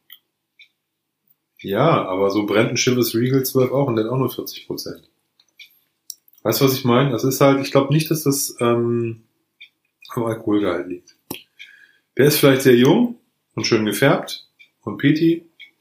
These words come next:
und ich weiß nicht, was doch bei Bomo. <laughs> Bomo neun Jahre oder sowas.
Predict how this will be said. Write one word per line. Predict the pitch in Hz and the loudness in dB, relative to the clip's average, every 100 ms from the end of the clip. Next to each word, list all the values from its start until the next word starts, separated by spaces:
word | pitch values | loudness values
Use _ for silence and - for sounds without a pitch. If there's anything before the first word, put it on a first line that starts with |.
| _ _ _ _ - - | _ _ _ _ -20 -8
und | 101 101 98 | -8 -6 -12
ich | - - | -10 -4
weiß | 135 | -2
nicht, | 139 | 0
was | 110 | 0
doch | - | 0
bei | 104 | -2
Bomo. | 95 95 90 - - - - - - | -4 -6 -8 -10 -14 -18 -18 -6 -2
<laughs> | 247 226 - - - _ - - - - - | -2 -2 -14 -20 -20 _ -10 -10 -10 -14 -6
Bomo | 143 143 139 | 0 4 4
neun | 135 135 131 | 4 2 2
Jahre | 127 139 135 | 2 4 4
oder | 113 110 | 2 -2
sowas. | 104 104 101 - | -4 -6 -6 -10